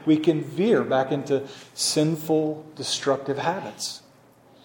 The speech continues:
But the Spirit within us, Galatians five, describes this putting off and putting on, putting on Christ and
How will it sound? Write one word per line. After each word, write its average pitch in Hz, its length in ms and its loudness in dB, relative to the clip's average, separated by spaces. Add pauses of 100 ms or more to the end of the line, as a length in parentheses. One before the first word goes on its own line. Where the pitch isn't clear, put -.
(260)
But 156 80 0
the - 80 -8
Spirit 170 400 8
within 196 340 6
us, 120 200 -6
Galatians 156 1120 0
five, 156 480 2
describes 147 640 4 (320)
this 156 400 2 (160)
putting 190 380 8
off 175 380 8
and 156 140 0
putting 226 340 10
on, 214 520 6
putting 202 240 6
on 233 280 6
Christ 147 400 2
and 143 160 -12